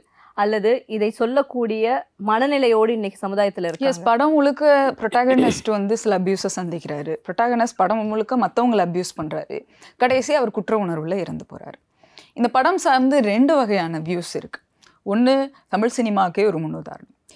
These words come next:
Speaker 2: இன்னொன்னு இந்த படம் ஒரு over glorification. இதுக்கு உங்களோட பதில் என்ன?
Speaker 1: அது அவருக்கு தேவை இருக்கு.
Speaker 2: ம்.
Speaker 1: அவர் வந்து இந்த படத்துல தான் புதுசா பிறந்திருக்கேன் அப்படின்னு
Speaker 2: ம்.
Speaker 1: ஒரு மனநிலை உள்ளவர் பார்த்திபன்.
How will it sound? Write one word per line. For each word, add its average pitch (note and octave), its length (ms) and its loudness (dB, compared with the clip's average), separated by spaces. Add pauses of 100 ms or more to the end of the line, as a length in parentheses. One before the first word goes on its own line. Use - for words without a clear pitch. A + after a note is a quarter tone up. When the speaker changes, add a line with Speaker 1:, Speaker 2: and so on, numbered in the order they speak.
(100)
Speaker 2:
இன்னொன்னு G#3 440 2
இந்த - 200 -8
படம் F3 180 -2
ஒரு F3+ 140 -4
over F3+ 220 -2
glorification. - 720 -12 (160)
இதுக்கு G#3 320 -2
உங்களோட D#3+ 380 -8
பதில் - 200 -16
என்ன? - 140 -20
Speaker 1:
அது B3 200 2
அவருக்கு A3+ 340 0
தேவை G#3+ 280 0
இருக்கு. - 320 -8 (260)
Speaker 2:
ம். G3 260 -2
Speaker 1:
அவர் A3 300 2
வந்து A#3 320 -2
இந்த G#3+ 220 -4
படத்துல G#3+ 300 -2
தான் G#3+ 180 -4
புதுசா G#3+ 440 -4
பிறந்திருக்கேன் F3+ 680 -6
அப்படின்னு F#3 300 -6
Speaker 2:
ம். G#3+ 100 -4
Speaker 1:
ஒரு F#3 80 -6
மனநிலை F3 460 -6
உள்ளவர் D#3+ 480 -8
பார்த்திபன். C3+ 460 -8